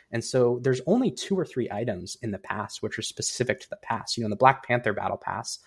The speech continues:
they have a variant of Black Panther, and they also introduced the card Black Panther. You know, that's pretty cheap. And being able to keep a monthly cadence for a battle pass,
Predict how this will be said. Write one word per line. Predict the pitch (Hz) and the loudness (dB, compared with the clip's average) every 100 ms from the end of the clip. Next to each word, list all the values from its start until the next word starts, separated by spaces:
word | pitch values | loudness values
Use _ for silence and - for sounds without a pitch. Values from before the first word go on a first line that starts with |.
| - - - - | -20 -20 -10 -2
they | |
have | 107 107 107 113 - _ - | 0 4 2 0 -6 _ -8
a | 104 | -6
variant | 98 104 110 117 113 | 0 2 4 4 2
of | 110 | -2
Black | - 104 - | -2 -2 2
Panther, | 127 123 | 0 2
and | 95 101 | -2 2
they | |
also | 107 107 - | 2 0 -4
introduced | 98 95 104 - | -6 -2 -2 -2
the | - | -4
card | - 117 | -2 -2
Black | 104 110 101 | -2 -2 -2
Panther. | 127 139 - - _ _ _ | -2 -2 -6 -12 _ _ _
You | 123 | 2
know, | |
that's | 127 208 | 4 4
pretty | - - 147 | 4 2 4
cheap. | 101 - 156 - - _ _ _ _ | 2 -2 -2 -2 -8 _ _ _ _
And | 120 113 | -4 2
being | 147 220 | 4 6
able | 165 170 | 6 2
to | 120 | -2
keep | - 143 156 - | -6 -8 -6 -4
a | |
monthly | 101 98 110 135 143 143 135 131 127 _ _ _ _ _ | -4 0 0 0 0 0 0 -2 -6 _ _ _ _ _
cadence | - 110 107 120 | -4 0 2 2
for | - 110 | 0 -2
a | |
battle | 98 107 104 | 0 0 -2
pass, | - 104 - | -2 -4 -6